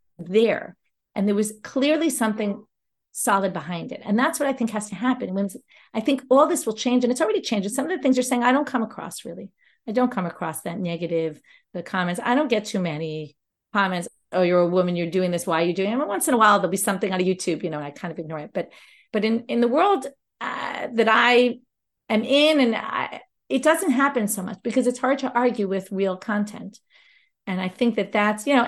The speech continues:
and yes, I make mistakes, but, uh, believe me, other people who teach Daf Yomi Shiuri make mistakes as well. So, you know, people can claim, "Oh, you made a mistake, you explained something wrong, a sentence wrong." You know,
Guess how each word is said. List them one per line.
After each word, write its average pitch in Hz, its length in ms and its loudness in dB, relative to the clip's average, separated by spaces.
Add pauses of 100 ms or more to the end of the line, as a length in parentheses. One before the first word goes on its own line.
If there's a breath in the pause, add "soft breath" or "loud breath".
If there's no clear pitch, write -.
and 269 120 6
yes, 277 200 4
I 294 40 4
make 254 200 4
mistakes, - 600 0
but, 214 160 0
uh, 196 300 0
believe 220 400 2
me, 269 340 2
other 247 220 2
people 220 240 0
who 214 100 2
teach 214 240 -4
Daf 190 140 -2
Yomi 190 160 0
Shiuri 180 300 -2
make 180 220 -6
mistakes 185 400 -6
as 175 120 -4
well. - 280 -6 (380 soft breath)
So, 180 680 2 (140)
you 220 100 2
know, 180 160 2
people 233 220 2
can 208 160 -2
claim, 240 560 4
"Oh, 214 220 8
you 190 160 6
made 233 120 6
a - 20 6
mistake, 214 260 4
you 208 80 2
explained 220 280 2
something 214 180 0
wrong, 196 280 6
a 185 60 4
sentence 202 380 2
wrong." 185 240 0
You 196 80 -6
know, 151 180 -2